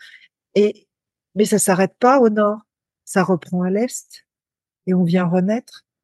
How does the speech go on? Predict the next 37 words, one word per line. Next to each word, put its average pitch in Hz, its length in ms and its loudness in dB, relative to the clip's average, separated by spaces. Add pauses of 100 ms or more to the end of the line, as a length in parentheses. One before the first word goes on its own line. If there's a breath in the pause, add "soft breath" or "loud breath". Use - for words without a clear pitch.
(300)
Et 180 60 -2
en 180 40 0
fait, 220 280 -2
la 190 100 2
roue 175 160 -2
du 175 140 -2
vivant, 185 340 -2
c'est 185 220 -6
ça. 240 280 -4 (380 loud breath)
Et 175 80 -4
c'est - 160 -12
comme 233 180 2
les 240 80 4
cellules 226 380 2
de 202 100 0
notre 202 240 -4
corps. 233 380 -4 (280)
Dans 185 120 0
notre 185 220 -2
corps, 226 240 0
les 190 100 2
cellules, 196 400 0
elles 175 140 2
meurent, 202 320 -2
elles 180 160 -2
y 170 160 -6
s'en 165 300 -10
créent - 240 -4
d'autres. 220 440 -4 (120)
On 180 100 -4
meurt, 196 260 0
on 202 80 -4
renaît, 175 380 -4
on 190 100 -6
meurt, 175 320 -8
on 165 180 -16
renaît. 170 300 -10